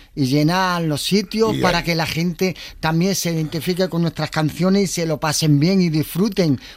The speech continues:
Speaker 1: porque se han criado con nuestras canciones.
Speaker 2: Y hacer una gira por toda España entera. Que nos, que nos va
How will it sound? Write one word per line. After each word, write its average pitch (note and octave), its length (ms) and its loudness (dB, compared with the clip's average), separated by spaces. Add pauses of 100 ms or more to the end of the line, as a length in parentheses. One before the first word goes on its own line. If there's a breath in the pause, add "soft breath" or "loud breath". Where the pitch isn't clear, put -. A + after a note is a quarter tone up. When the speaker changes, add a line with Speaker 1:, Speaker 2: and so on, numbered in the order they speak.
Speaker 1:
porque D#3+ 220 -2
se - 120 -4
han F#3 120 -2
criado F3+ 260 0
con F3 140 -2
nuestras D#3+ 300 -4
canciones. D3 600 -2
Speaker 2:
Y C3 60 -8
hacer C3+ 200 -6
una E3+ 100 -2
gira F3+ 220 -2
por D#3+ 120 -2
toda E3+ 140 -2
España F3 260 2
entera. C3+ 440 0 (420 soft breath)
Que B2 140 -12
nos, C3+ 160 0
que C#3+ 160 0
nos C#3 100 2
va F#3 60 4